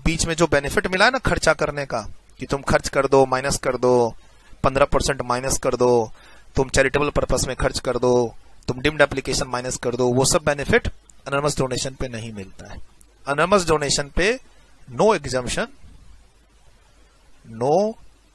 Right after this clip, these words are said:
exemption under section eleven and twelve, कोई exemption नहीं है, खाली इसका अपना एक formula है यहाँ पे कि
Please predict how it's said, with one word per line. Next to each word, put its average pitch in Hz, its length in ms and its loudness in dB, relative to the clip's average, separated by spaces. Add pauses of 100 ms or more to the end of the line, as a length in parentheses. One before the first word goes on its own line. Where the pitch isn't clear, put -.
(720)
exemption 131 680 -4 (440)
under 131 200 -4
section 139 460 -4 (140)
eleven 120 340 -2 (120)
and 120 180 -12
twelve, 104 300 0
कोई 233 180 10
exemption 175 420 4
नहीं 151 220 -6
है, 196 120 0
खाली 160 240 0
इसका 156 300 4
अपना 156 300 2
एक 185 220 0
formula 151 540 4
है 160 160 4
यहाँ 156 260 2
पे 240 140 0 (640)
कि 127 120 -6